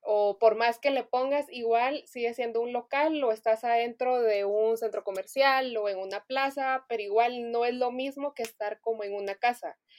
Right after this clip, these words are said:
Entonces, el refugio Relax Café es-, está dentro de una casa.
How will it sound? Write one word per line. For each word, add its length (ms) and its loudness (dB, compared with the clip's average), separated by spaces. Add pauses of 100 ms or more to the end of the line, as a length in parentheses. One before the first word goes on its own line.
(200)
Entonces, 580 2
el 160 0
refugio 500 2
Relax 380 -2
Café 500 2
es-, 180 -10 (200)
está 580 0 (100)
dentro 340 2
de 120 2
una 260 -4
casa. 480 -2